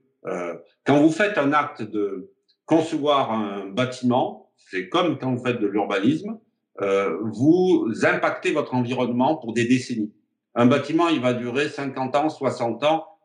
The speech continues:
ou quand c'est, euh, une cathédrale, ça peut friser le millénaire. Donc,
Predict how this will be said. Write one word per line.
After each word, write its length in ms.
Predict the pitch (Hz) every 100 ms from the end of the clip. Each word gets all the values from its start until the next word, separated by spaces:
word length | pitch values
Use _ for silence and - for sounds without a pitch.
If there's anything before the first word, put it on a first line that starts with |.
| -
ou 380 | 110 120 117 110
quand 260 | 123 123
c'est, 380 | 117 - 113 107
euh, 320 | 98 92 90 - 85 87 85 80 92
une 100 | 95
cathédrale, 680 | 110 110 113 117 143 151 -
ça 100 | 104
peut 180 | - 110
friser 400 | - 117 110 123
le 100 | 120
millénaire. 520 | 120 120 117 113 98 - _ _ _ -
Donc, 460 | 139 190 220 -